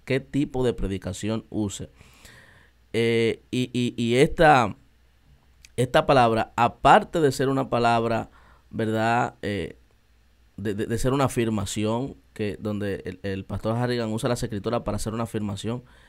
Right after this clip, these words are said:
es una activación que es importante también señores, es importante creer en eso. Esa palabra de ánimo que te activa para hacer cosas, para moverte a hacer cosas. Eso, eso también,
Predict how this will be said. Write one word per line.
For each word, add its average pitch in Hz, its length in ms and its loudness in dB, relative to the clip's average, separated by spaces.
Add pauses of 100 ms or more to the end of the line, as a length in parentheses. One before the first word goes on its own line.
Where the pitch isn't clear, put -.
(120)
es 127 140 -2
una 160 100 0
activación 151 580 0
que 139 80 0
es 139 100 -2
importante 156 840 0
también 113 760 -2 (880)
señores, 117 540 0
es 139 60 2
importante 135 680 -2
creer 113 240 0
en 117 180 0
eso. 123 340 -6 (580)
Esa 135 220 -2
palabra 131 320 4
de 117 120 4
ánimo 123 360 4
que 110 120 -2
te 113 120 0
activa 131 480 4
para 104 160 2
hacer 113 260 -2
cosas, 127 340 0
para 104 220 -2
moverte 113 440 0
a 107 40 -2
hacer 110 260 2
cosas. - 600 -2
Eso, 120 340 -6 (720)
eso 151 280 2
también, 120 600 0